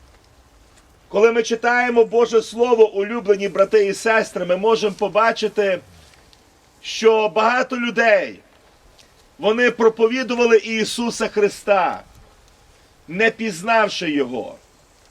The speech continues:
не пізнавши Його сили, Його благодаті, спасаючої, відкуплюючої. Це був інший Христос, який не спасає.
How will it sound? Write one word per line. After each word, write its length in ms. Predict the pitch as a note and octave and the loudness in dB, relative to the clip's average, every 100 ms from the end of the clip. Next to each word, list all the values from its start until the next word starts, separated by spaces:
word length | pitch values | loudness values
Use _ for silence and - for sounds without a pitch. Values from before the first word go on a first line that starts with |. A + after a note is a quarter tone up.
| _ _ _ _ _ _ _ | _ _ _ _ _ _ _
не 160 | F3+ G#3+ | -2 -2
пізнавши 720 | A#3 E3+ G#3+ B3+ B3+ B3 A#3 | -2 -2 0 2 0 -4 -2
Його 240 | G#3 G#3+ | 2 2
сили, 540 | - - B3+ B3 G#3 | 0 -6 -2 0 0
Його 280 | G3 G3 A3 | 2 2 2
благодаті, 840 | E3+ A3+ A3+ G#3+ A3+ A#3 A3+ G3+ G3 | 0 2 2 2 2 2 0 -4 -12
спасаючої, 1080 | - G#3+ - A#3+ A#3+ A#3+ G#3+ G3 G3+ G3 | -4 -2 -2 0 2 2 -2 -10 -10 -8
відкуплюючої. 1160 | F#3 G#3+ - C4 C#4 A#3 G#3 G3 F#3 D3+ C3 G#2+ - _ _ _ _ _ _ _ _ _ _ _ | -6 -8 -4 0 0 -2 -8 -8 -8 -6 -6 -10 -18 _ _ _ _ _ _ _ _ _ _ _
Це 200 | - B3 | -4 -2
був 240 | G#3 B3+ B3 | 0 -2 -4
інший 540 | A#3+ C#4 C#4+ A#3 A3 G3+ | -6 -4 -2 -4 -2 -2
Христос, 920 | - F#3+ - - G3 E3+ A2+ - - _ _ _ _ _ _ _ _ _ _ - | -2 -6 -6 -6 -2 -2 -4 -10 -20 _ _ _ _ _ _ _ _ _ _ -6
який 380 | F3+ G3 G#3 G3+ | -4 -2 -2 0
не 140 | F#3+ | 0
спасає. 760 | F#3 - - - F#3 C#3 G2 | 0 0 -2 0 -2 -2 -6